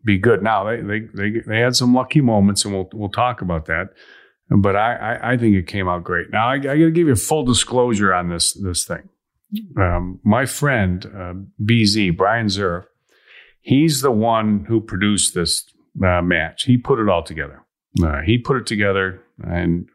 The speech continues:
with Phil Mickelson. He's good friends with Phil, plays a lot of golf with Phil. Uh, B Z's a, uh, a producer, a television producer. He, he actually produced the show Ray Donovan. I'm sure a lot of people know about that.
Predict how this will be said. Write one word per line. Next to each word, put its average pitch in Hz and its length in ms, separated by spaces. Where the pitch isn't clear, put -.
with 95 220
Phil 110 220
Mickelson. 95 580
He's 98 200
good 117 200
friends 117 220
with 123 140
Phil, 98 500
plays 95 220
a 92 40
lot 95 180
of 110 80
golf 107 240
with 104 120
Phil. 92 520
Uh, 87 180
B 107 220
Z's 107 400
a, 101 300
uh, 95 280
a 107 60
producer, 104 680
a 90 120
television 101 560
producer. 92 560
He, 107 160
he 98 80
actually 101 320
produced 98 400
the 92 80
show 98 240
Ray 95 180
Donovan. 90 560
I'm 85 100
sure 87 220
a 85 60
lot 90 160
of 90 40
people 95 220
know 85 140
about 87 240
that. 80 320